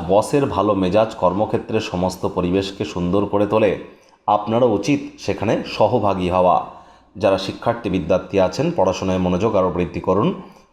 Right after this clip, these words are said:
উচ্চশিক্ষার জন্য যারা বিদেশ যাত্রার কথা ভাবছিলেন, ভাগ্যদেবী আজ আপনাদের পক্ষে নেই। আজ আপনাদের সন্তান সন্ততি থেকে থাকলে তাদের দিকে কঠোর সজাগ দৃষ্টি বজায় রাখুন। অসৎ সঙ্গে কিন্তু চলেই যেতে পারে।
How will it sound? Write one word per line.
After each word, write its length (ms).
উচ্চশিক্ষার 680
জন্য 280
যারা 160
বিদেশ 360
যাত্রার 420
কথা 180
ভাবছিলেন, 480
ভাগ্যদেবী 500
আজ 120
আপনাদের 420
পক্ষে 280
নেই। 160
আজ 140
আপনাদের 400
সন্তান 320
সন্ততি 440
থেকে 200
থাকলে 340
তাদের 360
দিকে 200
কঠোর 280
সজাগ 360
দৃষ্টি 300
বজায় 340
রাখুন। 240
অসৎ 340
সঙ্গে 300
কিন্তু 300
চলেই 320
যেতে 200
পারে। 240